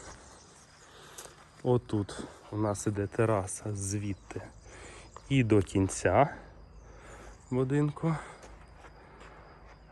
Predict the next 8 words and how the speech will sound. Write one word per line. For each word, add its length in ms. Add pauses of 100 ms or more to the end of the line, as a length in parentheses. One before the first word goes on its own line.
А, 540 (1600)
тобто 360
в 60
нас 260
в 60
будинку 460
дві 240
тераси. 680